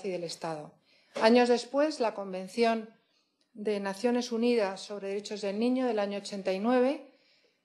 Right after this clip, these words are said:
señala a la familia como grupo fundamental de la sociedad y medio natural para el crecimiento y el bienestar de todos sus miembros.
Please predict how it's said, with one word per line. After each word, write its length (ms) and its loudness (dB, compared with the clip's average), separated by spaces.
señala 400 2
a 20 4
la 100 4
familia 480 0
como 220 -2
grupo 300 -2
fundamental 580 -4
de 80 -4
la 120 -4
sociedad 440 -4
y 140 -2
medio 540 2
natural 720 -4
para 160 -4
el 80 -6
crecimiento 560 -6
y 40 2
el 100 -2
bienestar 480 -4
de 80 -6
todos 240 -4
sus 180 -14
miembros. 480 -14